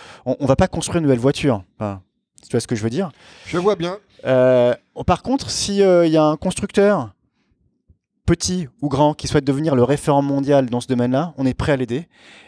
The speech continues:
Speaker 1: et à mettre
Speaker 2: Encore
Speaker 1: à disposition
Speaker 2: plus
Speaker 1: notre
Speaker 2: si c'est
Speaker 1: technologie.
Speaker 2: Ford. <laughs>
Speaker 1: Par exemple.
Speaker 2: Ça, c'est une private joke de Microsoftie, ça.
Speaker 1: <laughs> Et, et donc, ouais, on devient, euh, un, euh, un éditeur de technologie.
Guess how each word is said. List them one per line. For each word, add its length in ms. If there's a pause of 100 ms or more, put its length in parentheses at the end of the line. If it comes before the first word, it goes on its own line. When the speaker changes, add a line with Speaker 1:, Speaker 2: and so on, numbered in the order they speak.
Speaker 1:
et 100
à 20
mettre 300
Speaker 2:
Encore 120
Speaker 1:
à 40
disposition 320
Speaker 2:
plus 120
Speaker 1:
notre 0
Speaker 2:
si 20
c'est 80
Speaker 1:
technologie. 280 (460)
Speaker 2:
Ford. 100
<laughs> 460
Speaker 1:
Par 140
exemple. 400 (340)
Speaker 2:
Ça, 1200
c'est 80
une 60
private 400
joke 180
de 60
Microsoftie, 560
ça. 180
Speaker 1:
<laughs> 60 (1700)
Et, 300
et 40
donc, 240
ouais, 160
on 80
devient, 260
euh, 380
un, 1160
euh, 300 (120)
un 80
éditeur 240
de 40
technologie. 560